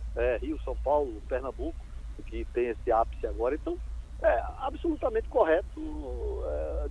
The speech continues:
dentro da competência e da expertise do secretário Lobo, colocou muito sabiamente, muito corretamente,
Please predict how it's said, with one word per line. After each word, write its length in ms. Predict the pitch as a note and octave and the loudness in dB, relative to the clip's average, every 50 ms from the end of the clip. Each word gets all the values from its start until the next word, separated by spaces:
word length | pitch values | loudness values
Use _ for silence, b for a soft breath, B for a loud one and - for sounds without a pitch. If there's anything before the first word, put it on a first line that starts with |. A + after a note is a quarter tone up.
| - | -2
dentro 220 | - E3 F3 - - | 0 0 0 0 0
da 100 | E3+ D#3 | -2 -2
competência 840 | - D#3+ D3+ - D#3 C3+ - - D#3 D#3 E3+ - - - D3 C3+ B2+ | -2 -4 -4 -2 -2 -2 -2 -4 -4 -4 -4 -4 -4 -4 -4 -2 -2
e 40 | B2 | -2
da 100 | A#2+ C#3 | -4 -4
expertise 640 | B2+ - - - C3 A#2 - - - C#3+ C#3 C3+ - | -6 -6 -4 -4 -4 -4 -4 -6 -8 -8 -8 -6 -6
do 260 | - C3 B2+ B2 A#2+ A#2+ - | -4 -4 -4 -4 -4 -2 -2
secretário 480 | - C3 B2 B2 - - C3 C3 C3 | 2 2 4 4 6 6 6 6 6
Lobo, 320 | A#2+ B2 C3 D3 - - - B B B B - - - - - | 6 4 2 2 2 0 -4 B B B B -8 -8 -8 2 6
colocou 460 | G3+ E3+ E3 C#3+ - - D#3 D#3+ D#3 | 8 10 10 8 8 6 4 4 4
muito 440 | - D3+ E3+ - - - - B3+ A3+ - - | 2 -2 -4 -4 -6 -6 -6 -8 -8 2 6
sabiamente, 840 | - D#3+ D#3 - F3+ G3 G3 - D3+ D#3 F#3 - - - B3+ B3+ C4+ - - - - - - - | 8 8 8 8 6 4 2 0 -2 -4 -4 -4 -4 -4 -4 -4 -6 -4 -4 -6 -6 -6 -6 -6
muito 480 | - F4+ E4+ - - - F#4+ F#4 F4 D#4+ - | -4 -4 -4 0 6 8 8 8 8 4 4
corretamente, 760 | - - D#3 C3+ C#3+ D#3+ F#3+ - G3 E3+ C#3+ C#3+ D3+ E3+ | 8 8 8 10 8 6 4 2 -2 -4 -4 -4 -4 -4